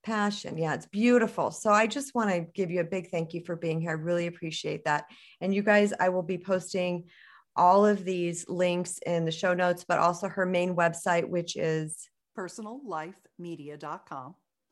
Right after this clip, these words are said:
Speaker 1: personal life media dot com. And your
Speaker 2: And you can follow
Speaker 1: YouTube
Speaker 2: me on
Speaker 1: channel.
Speaker 2: Instagram. I post more personal pictures of who I am on Instagram, and that's at Susan Bratton, S U S A N B R A T T O N, Susan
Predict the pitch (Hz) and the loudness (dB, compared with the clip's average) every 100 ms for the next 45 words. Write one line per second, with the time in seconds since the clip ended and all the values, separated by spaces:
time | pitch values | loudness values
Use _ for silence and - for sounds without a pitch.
0 | _ _ _ - 185 - 208 208 202 190 | _ _ _ -14 -14 -10 -2 0 0 0
1 | 165 170 170 175 170 165 160 165 165 170 | 0 -2 -4 -6 -4 -2 -2 -2 0 -2
2 | - - 156 147 156 170 170 175 175 180 | -2 -6 -6 -6 -6 -4 -2 -2 -4 -8
3 | - 180 196 202 196 202 262 - 226 175 | -6 -4 -4 -6 -8 -6 -6 -8 -12 -12
4 | 151 147 185 - - 523 466 - 392 370 | -12 -12 -16 -16 -14 -10 -10 -8 -10 -12
5 | - - 294 - 196 160 196 165 165 160 | -14 -10 -10 -10 -10 -12 -14 -14 -14 -14
6 | 156 175 156 151 151 151 160 165 - 156 | -14 -12 -10 -10 -12 -12 -12 -14 -18 -14
7 | 147 147 160 165 165 - - 180 165 151 | -12 -12 -8 -8 -10 -14 -10 -10 -10 -12
8 | 139 127 123 123 120 - 202 202 190 185 | -12 -14 -14 -18 -16 -10 -10 -8 -10 -10
9 | 196 185 180 185 190 _ _ _ - 175 | -12 -12 -14 -16 -20 _ _ _ -10 -8
10 | 156 - 170 165 165 175 165 143 127 120 | -8 -10 -10 -10 -12 -14 -14 -14 -14 -16
11 | 117 123 - 175 170 185 185 | -18 -16 -12 -12 -12 -14 -16